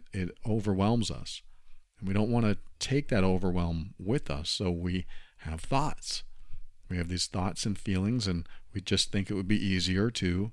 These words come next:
end it and get off this planet or go to heaven or just wink out, whatever your belief is. And when you have these thoughts, it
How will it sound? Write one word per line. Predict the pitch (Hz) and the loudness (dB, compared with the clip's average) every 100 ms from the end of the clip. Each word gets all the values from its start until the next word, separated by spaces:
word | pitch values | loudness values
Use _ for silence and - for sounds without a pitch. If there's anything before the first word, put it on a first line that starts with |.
| - | -4
end | 139 170 151 | -2 0 0
it | 87 - | 0 -2
and | 90 87 85 - - 107 | -2 -2 -4 -8 -12 -2
get | 135 | 2
off | 143 170 - | 4 2 2
this | 147 | 0
planet | - - 185 196 131 87 - | -2 -2 0 2 0 0 0
or | 110 107 101 - - - - - - 143 - | 0 2 0 -4 -10 -6 -6 -6 -8 -12 -4
go | 123 147 | 2 2
to | 135 | 2
heaven | - 143 127 101 85 | 2 4 4 4 4
or | 95 101 95 | 4 4 4
just | 92 87 - 135 - - - | 0 -2 2 2 0 -6 0
wink | 113 139 - | 2 4 2
out, | 143 123 - | 0 -2 -2
whatever | 98 123 | -2 2
your | 127 | 2
belief | 107 101 131 147 | 2 2 0 -2
is. | 73 62 - - - - - - - | -4 -4 -6 -8 -12 -18 -20 -20 -8
And | 110 104 98 - | -2 0 0 -4
when | 104 113 139 143 - - | 0 2 2 0 -6 -6
you | - 107 | 0 2
have | 87 151 175 | 2 -2 0
these | 117 95 | 0 0
thoughts, | - 85 87 - - - - - - - _ - | 0 -2 -2 -4 -8 -10 -14 -20 -20 -20 _ -6
it | 123 | -4